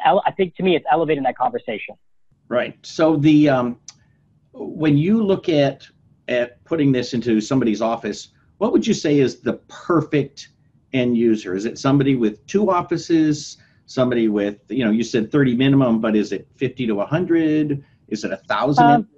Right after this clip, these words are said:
Speaker 2: endpoints?
Speaker 1: That's a good question. You know, we can do large, we can do small. I, thirty is a, I, I say two or three managed network elements. If you have a managed firewall, you have a managed switch,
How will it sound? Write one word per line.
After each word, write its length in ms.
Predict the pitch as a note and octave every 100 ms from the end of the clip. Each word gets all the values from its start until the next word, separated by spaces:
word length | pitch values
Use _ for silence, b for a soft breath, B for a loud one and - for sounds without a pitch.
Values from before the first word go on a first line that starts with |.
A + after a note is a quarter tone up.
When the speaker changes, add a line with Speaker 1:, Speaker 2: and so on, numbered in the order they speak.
| D3
Speaker 2:
endpoints? 460 | D3 - - - - _ _ _ _ _ _ _ _ _ _ _ _ _
Speaker 1:
That's 140 | - -
a 40 |
good 140 | E4+ A#3
question. 400 | F#3 - - - _ _ _ _ -
You 80 | D3+
know, 180 | B2 - _ _ _ -
we 80 | C#3
can 140 | A#2
do 120 | G#2+
large, 320 | A2+ A#3+ C#4 -
we 60 |
can 100 | -
do 100 | -
small. 340 | - G#3 F#3 F3+
I, 100 | G#3 - - - - -
thirty 260 | A#3+ A#3+ G#3+
is 100 | E3
a, 200 | D#3 B2+ - _ _ -
I, 100 | B2+ -
I 100 | F3+ F3
say 200 | E3 - _ _ -
two 80 | A#3+
or 120 | C4
three 180 | A#3 G3+
managed 340 | D3 C#3+ C#3+
network 220 | - A#2+ -
elements. 260 | G2 - D3
If 60 |
you 80 | F#3+
have 80 | A3
a 60 |
managed 320 | G3 E3+ E3 -
firewall, 540 | D3 C3 B2 B2 A#2+ _ _ _ _ -
you 100 | A#2+
have 120 | F3+
a 40 |
managed 300 | G3 F3 D#3+
switch, 360 | - D3 C3